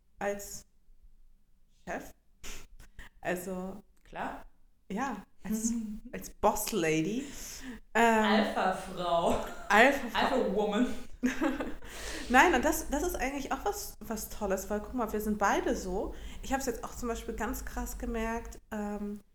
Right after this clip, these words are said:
Speaker 1: ich hab ja die Woche einen Workshop gemacht bei der A M D und hab eine Woche lang, nicht eine, also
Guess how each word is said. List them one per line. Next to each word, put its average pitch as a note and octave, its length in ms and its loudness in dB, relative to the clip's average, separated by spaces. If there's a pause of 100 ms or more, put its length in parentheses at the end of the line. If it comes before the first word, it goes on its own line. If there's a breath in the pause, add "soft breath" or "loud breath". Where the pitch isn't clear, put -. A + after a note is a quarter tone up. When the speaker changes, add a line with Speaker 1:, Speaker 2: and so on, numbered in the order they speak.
(480)
Speaker 1:
ich A3+ 140 -4
hab A3 120 -4
ja G#3+ 140 2 (100)
die A3 180 -8
Woche G#3+ 460 -2 (340)
einen G#3 140 -4
Workshop - 380 -2
gemacht D#4 240 -8
bei A#3 60 -2
der G#3+ 160 -2
A F#3+ 60 -2
M F#3 140 -2
D F#3+ 280 -6 (880)
und F#3+ 260 -6
hab G3 300 -12
eine A3 340 -2
Woche G#3 220 -4
lang, - 180 -10
nicht G#3+ 240 -4
eine, B3+ 260 -4 (140)
also G3 160 -12